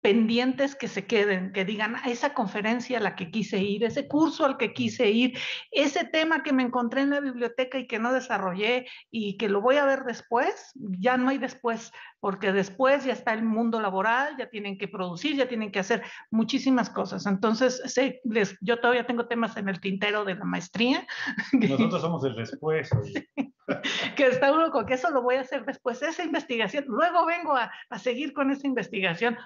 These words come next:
Speaker 1: luego vengo, pasan veinte o treinta años y uno ya no fue. Entonces, no pierdan las conferencias, no pierdan los cursos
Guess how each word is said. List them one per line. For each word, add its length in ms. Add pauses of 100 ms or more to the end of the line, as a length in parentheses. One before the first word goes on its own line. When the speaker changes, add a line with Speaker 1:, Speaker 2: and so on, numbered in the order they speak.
Speaker 1:
luego 320
vengo, 340
pasan 320
veinte 280
o 60
treinta 380
años 220 (180)
y 80
uno 160
ya 140
no 200
fue. 160 (340)
Entonces, 500
no 240
pierdan 400
las 120
conferencias, 600
no 160
pierdan 320
los 160
cursos 460